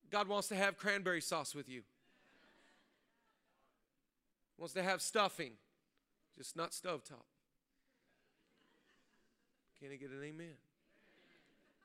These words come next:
God wants in to, to dine with you. "Behold, I stand at the door, and I'm a God that knocks.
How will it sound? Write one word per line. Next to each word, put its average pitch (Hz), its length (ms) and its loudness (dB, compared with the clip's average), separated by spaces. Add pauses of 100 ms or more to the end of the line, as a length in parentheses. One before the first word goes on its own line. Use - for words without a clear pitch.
(640)
God 240 320 8
wants 247 340 2
in 208 500 0
to, 202 120 -8 (300)
to 196 80 -6
dine 220 500 4
with 139 180 -10
you. 139 140 -10
"Behold, 208 640 -2 (340)
I - 60 -20
stand 220 680 -2
at 202 100 -4
the 220 80 -6
door, 151 520 -6 (640)
and 156 80 -8
I'm 165 140 -6
a 160 60 -6
God 147 260 -4
that 147 180 -8
knocks. - 540 -12